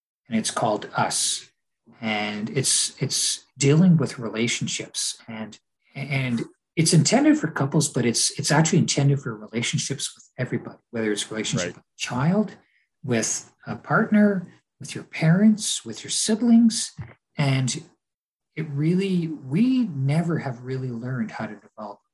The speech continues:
Speaker 1: relationship properly. Frankly, Terrence actually talks about it and says that if you actually were brought up in a normal family where they understood and they had positive, supportive relationships and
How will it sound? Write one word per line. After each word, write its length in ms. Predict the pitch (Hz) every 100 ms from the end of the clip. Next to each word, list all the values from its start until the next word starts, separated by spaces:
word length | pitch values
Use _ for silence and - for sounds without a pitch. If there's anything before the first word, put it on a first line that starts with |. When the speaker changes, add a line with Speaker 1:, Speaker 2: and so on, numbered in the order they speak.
| _
Speaker 1:
relationship 480 | - - - - -
properly. 460 | - 117 110 - _ _ _ _ _ _ -
Frankly, 640 | 113 107 107 101 98 - _ -
Terrence 320 | 160 156 151
actually 240 | 139 -
talks 320 | 131 139 139 -
about 240 | 117 113
it 100 | 107
and 180 | 107 107
says 320 | - 110 104
that 260 | 110 110 127 _ _ _ _ _ -
if 160 | 127 156
you 240 | 135 156
actually 720 | 143 160 - 147 131 127 -
were 180 | - 135
brought 320 | 110 120 127 143
up 180 | 143
in 100 | 143
a 220 | 110 107 104
normal 460 | 107 113 151 156
family 480 | - 117 110 113 117
where 240 | 107 104
they 120 | 101 _
understood 680 | 110 127 127 - 127 120 117
and 140 | 110
they 260 | 98 - 104
had 100 | 101 _
positive, 600 | - 127 135 139 131 131
supportive 640 | - - - 120 120 127 135
relationships 880 | 120 110 110 - - 113 110 - -
and 200 | -